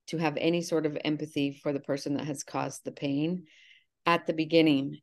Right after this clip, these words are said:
And the more vulnerability that they're able to have, and the more that they're able to share the insights and the awarenesses that are coming up for them in their own individual work,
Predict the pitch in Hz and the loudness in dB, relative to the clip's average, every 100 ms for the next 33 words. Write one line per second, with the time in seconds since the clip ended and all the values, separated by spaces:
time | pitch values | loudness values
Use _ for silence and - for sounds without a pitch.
0 | - 175 185 175 175 185 185 175 180 180 | -2 2 4 4 4 4 4 2 2 2
1 | 170 156 151 165 185 185 180 175 165 170 | 0 0 0 0 -2 -2 0 2 2 0
2 | 165 160 156 156 165 _ - - _ 175 | -4 -4 -4 -2 -4 _ -20 -20 _ 2
3 | 180 170 170 175 - 170 160 160 160 143 | 4 6 6 6 4 6 6 4 0 -4
4 | - 156 151 151 - 156 165 156 147 - | 0 4 4 4 2 0 0 2 2 0
5 | - - 151 151 147 143 143 156 165 165 | -8 -6 0 2 2 0 2 4 4 0
6 | - 147 147 143 139 151 143 143 139 - | -2 -4 -2 -2 -2 -2 -2 -2 -4 -4
7 | 170 180 180 185 _ _ _ _ - 160 | -2 0 0 -4 _ _ _ _ 0 4
8 | 170 175 180 180 180 185 185 185 180 185 | 6 6 6 6 4 2 0 0 2 2
9 | 175 180 180 | 4 2 2